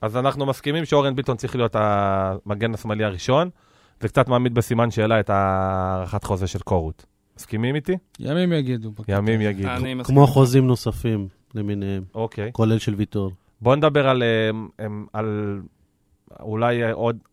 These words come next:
Speaker 1: אה, עמדה מאוד מאוד, אה, חשובה שחסרה בהפועל באר שבע, או ש-, לא יודע אם חסרה, אבל
Speaker 2: חסרה
Speaker 1: רואים
Speaker 2: תחרות, אני חושב.
Speaker 1: כן, רואים ש-, ש-, אה, חסר להפועל באר שבע חלוץ תשע.
Speaker 2: אני לא חושב שחסר, אני חושב שכשבן סער הוא החלוץ תשע,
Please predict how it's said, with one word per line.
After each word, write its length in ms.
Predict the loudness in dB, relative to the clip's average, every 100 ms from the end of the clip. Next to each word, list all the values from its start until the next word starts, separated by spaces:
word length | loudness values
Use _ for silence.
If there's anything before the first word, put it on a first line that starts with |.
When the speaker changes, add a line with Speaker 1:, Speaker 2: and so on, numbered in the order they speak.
| -8
Speaker 1:
אה, 120 | -6
עמדה 240 | 0 4 4
מאוד 200 | 4 4
מאוד, 240 | 0 2
אה, 60 | 0 2 0 -2 -4
חשובה 380 | -6 -6 -2 -2
שחסרה 600 | -2 -6 -4 -2 0 0
בהפועל 320 | 0 -2 -4
באר 120 | -4
שבע, 320 | -2 0 2
או 180 | 4 2
ש-, 100 | 0 -6 -6 -6
לא 60 |
יודע 140 | -4 -4
אם 60 |
חסרה, 460 | -6 -6 -6 -2 0
אבל 140 | 0
Speaker 2:
חסרה 160 | 0 2
Speaker 1:
רואים 140 | 4
Speaker 2:
תחרות, 460 | 2 0 0 0 -2
אני 120 | -8
חושב. 280 | -10 -16 -10 0
Speaker 1:
כן, 240 | 0 0 -4 0
רואים 320 | 4 6 4
ש-, 100 | 2
ש-, 220 | 0 0 -2 -2 -6 _ _ -20 _
אה, 60 | -8 -6 -6 -6
חסר 360 | -6 2 4
להפועל 260 | 6 6 4
באר 80 | 2
שבע 180 | 0 0
חלוץ 340 | 0 0 -2
תשע. 320 | -4 -4 -6 -14 _ _ -10
Speaker 2:
אני 60 | -6
לא 60 | -6
חושב 160 | -6
שחסר, 400 | -8 -8 -10 -10
אני 80 | -10
חושב 140 | -8 -8
שכשבן 480 | -8 -6 -2 -2
סער 300 | 0 0 0
הוא 440 | 0 -2 -4 -4 -8 -12
החלוץ 400 | -10 -8 -8 -6
תשע, 360 | -6 -4 -4